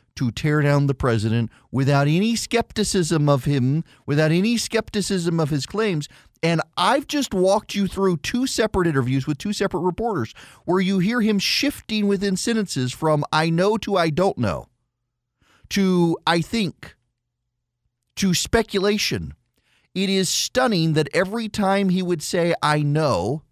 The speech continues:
something, it was either in the press or he then immediately reversed to say he didn't actually know. This man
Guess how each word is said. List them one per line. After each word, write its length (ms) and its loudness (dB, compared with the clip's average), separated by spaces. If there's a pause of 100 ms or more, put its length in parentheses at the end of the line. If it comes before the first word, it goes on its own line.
(120)
something, 580 -2 (320)
it 120 2
was 200 2
either 240 2
in 220 0
the 80 0
press 580 -2 (220)
or 180 2
he 180 0
then 200 2
immediately 520 0
reversed 440 0
to 100 -2
say 160 0
he 180 0
didn't 280 -2
actually 380 -2
know. 340 -2 (2500)
This 320 0
man 480 2